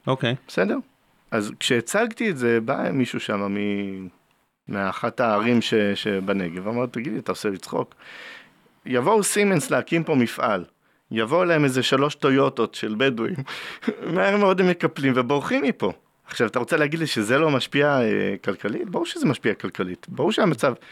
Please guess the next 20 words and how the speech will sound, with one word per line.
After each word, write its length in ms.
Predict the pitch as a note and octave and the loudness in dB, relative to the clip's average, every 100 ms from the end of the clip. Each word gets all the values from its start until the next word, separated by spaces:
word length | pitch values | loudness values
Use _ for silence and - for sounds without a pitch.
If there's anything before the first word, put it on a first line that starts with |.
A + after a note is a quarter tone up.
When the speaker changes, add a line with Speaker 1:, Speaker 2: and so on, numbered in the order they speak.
| - - | -20 -20
Speaker 2:
עכשיו, 240 | - E3+ C#3 B2 | -6 -2 0 -2
ה-, 240 | C3 A#2+ C3+ | -2 0 2
היכולת 500 | B2+ A2 F#3 F3 C#3+ | 2 2 2 2 2
שלי 260 | D3 D3 C#3 | 2 4 4
להביא 340 | A2 G2+ D3 | 4 2 2
לפה, 520 | A2+ - C3+ A2+ - | 2 2 4 4 2
אה, 80 | A2 | 0
חברות 600 | G2 A#2 A2 C#3+ A#2 F#2 | 0 0 2 4 2 0
ו-, 220 | A2+ A#2 A2 | 2 2 2
ולהגיד 380 | G#2+ G#2+ G#2 C#3+ | 0 0 2 2
להם, 200 | C#3 A2+ | 2 2
"יהיה 380 | G#2+ A#2+ A#2 B2+ | 2 0 0 0
לכם 220 | D3+ D3 | 0 0
סבבה", 480 | A#2 B2 A2+ A2 F#2+ | -2 0 0 0 -2
כשיש 320 | - B2+ C#3 | -2 0 0
פרוטקשן 560 | - D3 D3 C3+ - A#2 | 0 0 0 0 0 0
בנגב, 420 | A#2 G#2 F2+ F#2+ - | 0 -2 -4 -8 -4
כשיש 200 | C3+ C3+ | -4 -2
פרוטקשן 460 | B2+ C3 B2 C3 | -2 -2 -2 -4
בצפון, 540 | A2+ - A2 G2 F#2+ | -4 -6 -10 -10 -8